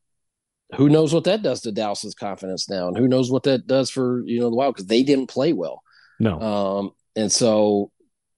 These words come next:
Speaker 1: you can't, I don't think you can ever be content with just doing any, you know, saying, "Oh, we got a split down there." No, it's like, you know, you gotta pl-, you know,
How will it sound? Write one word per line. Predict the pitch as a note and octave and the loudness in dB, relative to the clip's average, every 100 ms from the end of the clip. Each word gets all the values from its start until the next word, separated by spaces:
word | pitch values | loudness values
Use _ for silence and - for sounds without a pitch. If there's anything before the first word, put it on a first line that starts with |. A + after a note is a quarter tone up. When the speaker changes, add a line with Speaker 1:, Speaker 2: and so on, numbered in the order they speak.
| _ | _
Speaker 1:
you | D#3 C3+ C3+ | -18 -14 -6
can't, | - E3+ D#3+ - - | 0 2 2 -2 0
I | C3 | 4
don't | E3 | 4
think | C#3+ | 4
you | A2 | 2
can | A#2 | 2
ever | D3 G#2+ | 2 2
be | G#2+ | -2
content | - F2 - D3 - | -4 -8 -2 -2 -2
with | G#2 - | -6 -6
just | A2+ G2 | -4 0
doing | A#2 G#2 | 2 4
any, | C3+ G#2 | 2 0
you | A2 | -4
know, | F#2+ F#2+ _ - - | -6 -10 _ -20 -6
saying, | - A#2 G#2 | 0 2 2
"Oh, | A#2+ | 2
we | G#2+ | 2
got | A2 | 2
a | F#2+ | 0
split | - C#3 A2+ | 0 0 0
down | F#2+ | -4
there." | G2 G2+ | -4 -6
No, | G2 G#3 | -4 -2
it's | A2 - | -2 -2
like, | G#2 F#2 _ _ - - _ _ _ _ _ _ _ _ _ | -6 -6 _ _ -20 -20 _ _ _ _ _ _ _ _ _
you | C3 A#2 | 0 2
know, | G#2 - - - _ - | 2 -4 -12 -20 _ -20
you | - - C3+ D3 | -14 -6 0 4
gotta | G3 E3 A#2+ - _ - | 4 4 0 -8 _ -2
pl-, | - - - - - - - - - - F3 A#3+ - | 0 0 -4 -14 -18 -18 -20 -14 -14 -12 -12 -14 -16
you | - - | -2 4
know, | - A2 | 4 4